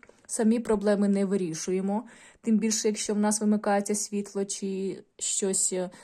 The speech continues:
сталося інше. Далі ведемо себе спокійно і не забуваємо робити паузи. Отже, пропоную наш урок по традиції розпочати із розгадування ребусу.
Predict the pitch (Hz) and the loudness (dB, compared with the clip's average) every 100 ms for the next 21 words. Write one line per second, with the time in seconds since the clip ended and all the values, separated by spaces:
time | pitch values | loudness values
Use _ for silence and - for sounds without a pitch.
0 | - - - 185 175 185 - 185 - 196 | -16 -10 0 2 4 2 0 -2 -2 -4
1 | 180 - 208 214 - - - - 208 220 | -4 -2 -2 -2 -6 -16 -20 -14 0 4
2 | 226 220 214 214 226 226 220 202 185 - | 4 4 2 2 2 2 2 0 0 0
3 | - 269 - 226 220 233 254 - 226 208 | 0 -2 -2 -2 0 -2 -6 -2 4 4
4 | 170 175 175 160 175 233 285 311 262 185 | 2 -2 -4 0 0 2 0 -2 -4 -6
5 | 165 180 180 196 196 214 175 156 143 - | -2 -4 -2 -4 -4 -4 -2 -4 -8 -10
6 | 214 _ _ _ _ _ - - - - | -14 _ _ _ _ _ -20 -20 -20 -20
7 | _ 240 233 269 - 294 294 294 311 370 | _ -2 0 -2 0 0 4 2 2 0
8 | 359 269 254 - - 247 226 - - _ | 0 2 2 2 0 2 2 2 -2 _
9 | 240 233 226 208 185 208 214 320 330 254 | 2 2 2 -2 0 0 0 -2 0 0
10 | - 208 - 190 226 - 311 - 196 233 | 0 -2 0 0 0 -4 -8 -4 -4 -2
11 | 240 196 190 185 190 202 202 208 196 156 | -2 0 0 0 0 2 2 2 0 -2
12 | - - | -6 -8